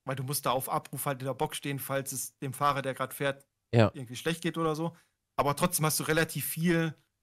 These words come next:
Speaker 1: Freizeit, sag ich mal, wo du dich dann auch hinhauen kannst. Wenn du jetzt Single-Stints fährst, wo du vielleicht nur, sag mal, zwei, drei Stunden dazwischen hast, du musst ja erstmal runterkommen, dann willst du vielleicht eine Kleinigkeit essen,
Speaker 2: Ja.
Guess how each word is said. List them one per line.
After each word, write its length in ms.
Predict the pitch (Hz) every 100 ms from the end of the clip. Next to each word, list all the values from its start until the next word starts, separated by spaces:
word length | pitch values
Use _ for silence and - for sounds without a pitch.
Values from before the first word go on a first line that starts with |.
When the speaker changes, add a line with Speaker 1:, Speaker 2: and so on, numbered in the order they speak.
| -
Speaker 1:
Freizeit, 540 | 127 170 185 180 170
sag 180 | 160 165
ich 140 | 156
mal, 160 | 151 135
wo 80 | 143
du 80 | 151
dich 140 | 151
dann 160 | 143 135
auch 200 | 123 -
hinhauen 400 | 160 160 127 120
kannst. 300 | 120 113 -
Wenn 200 | 151 143
du 120 | 135
jetzt 360 | 131 127 - - -
Single-Stints 600 | 240 220 156 131 127 -
fährst, 400 | - 131 190 -
wo 80 | 139
du 60 |
vielleicht 300 | 127 143 139
nur, 320 | 151 139 131 - _ _ _ _
sag 100 | 143
mal, 120 | 147
zwei, 180 | - 151
drei 160 | 147 135
Stunden 640 | - 190 220 170 214 208 _ _ _ - 143 127 - _ _ _ _ _
dazwischen 380 | - 254 - 131
hast, 360 | 165 214 - _ _ _ _ _ _ _
du 60 | -
musst 180 | 143 -
ja 80 | 135
erstmal 260 | 120 127
runterkommen, 720 | 127 196 180 165 170 165 160
dann 140 | 143 127
willst 160 | 135
du 40 | -
vielleicht 180 | 131 123
eine 80 | 131
Kleinigkeit 440 | 135 127 - 135
essen, 460 | 196 190 185 180 180
Speaker 2:
Ja. 240 | 113 107